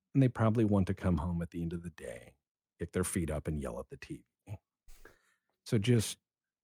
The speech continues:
be mindful this year. Though it may be easy to argue with people on the internet and throw slander and slang and hurt, just be nice. And if you can't say anything, just shut the fuck up.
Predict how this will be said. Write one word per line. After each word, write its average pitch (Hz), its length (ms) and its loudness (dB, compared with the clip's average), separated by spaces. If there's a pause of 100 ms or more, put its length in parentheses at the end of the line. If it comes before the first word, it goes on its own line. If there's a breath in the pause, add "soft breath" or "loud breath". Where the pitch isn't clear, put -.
(120)
be 120 160 6
mindful 98 540 6
this - 340 -8
year. 64 340 -8 (540)
Though 113 180 6
it 107 80 6
may 113 180 8
be 113 200 2 (100)
easy 98 380 4
to - 180 -14
argue 87 340 -4
with 82 160 -8
people 85 280 -4
on 82 140 -2
the 82 140 -2
internet 69 460 -8 (520)
and 85 120 -4
throw 87 180 0
slander 98 680 2
and 98 140 4
slang 80 480 -2
and 82 120 -2
hurt, - 260 -10 (960)
just 160 160 -4
be 180 120 4
nice. 98 320 4 (840)
And - 80 0
if - 80 -4
you - 120 -16
can't 117 180 4
say 196 120 -4
anything, 143 500 4 (340)
just 147 140 0
shut 135 220 4
the 110 80 -2
fuck 107 280 -2
up. - 180 -6